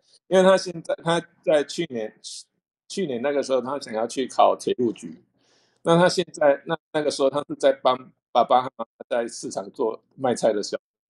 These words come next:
这样子，啊，那时候就想要去考了铁路局的工作。那我听了就，因为好像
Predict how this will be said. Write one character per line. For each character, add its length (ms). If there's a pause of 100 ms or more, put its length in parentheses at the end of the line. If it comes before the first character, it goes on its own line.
(100)
这 60
样 100
子， 120
啊， 100
那 100
时 140
候 100
就 220
想 160
要 60
去 180
考 220
了 120 (200)
铁 80
路 120
局 160
的 100
工 220
作。 220 (540)
那 380 (280)
我 120
听 200
了 140
就， 240
因 120
为 140 (480)
好 240
像 240